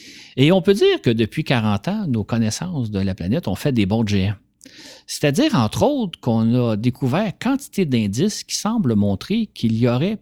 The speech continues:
près de la surface de Mars de l'eau, de l'eau liquide. Pour l'instant, on n'en a pas encore trouvé, mais on imagine qu'il en existe en plusieurs endroits et on cherche énormément la présence d'eau liquide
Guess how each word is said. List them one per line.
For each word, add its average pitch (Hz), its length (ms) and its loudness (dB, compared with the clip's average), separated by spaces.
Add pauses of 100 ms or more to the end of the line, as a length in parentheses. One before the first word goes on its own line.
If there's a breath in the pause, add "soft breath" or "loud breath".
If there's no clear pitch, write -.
(140)
près 151 260 2
de 139 100 0
la 104 140 0
surface 123 400 -2
de 107 100 -2
Mars 135 400 -2
de 107 180 0
l'eau, 113 280 2 (120)
de 101 160 0
l'eau 139 220 4
liquide. 104 600 0 (840 loud breath)
Pour 113 160 2
l'instant, 147 300 0 (120)
on 113 80 0
n'en 113 140 4
a 120 80 4
pas 196 140 2
encore 226 240 2
trouvé, 135 400 2 (480 loud breath)
mais 131 320 4
on 113 140 4
imagine 135 440 4
qu'il 117 140 -2
en 117 80 4
existe 113 360 0
en 107 80 2
plusieurs 127 400 2
endroits 110 480 2
et 104 140 2
on 104 120 0
cherche - 400 -4
énormément 123 580 0 (260)
la - 140 -20
présence 110 500 -2
d'eau 123 220 0
liquide 113 540 -2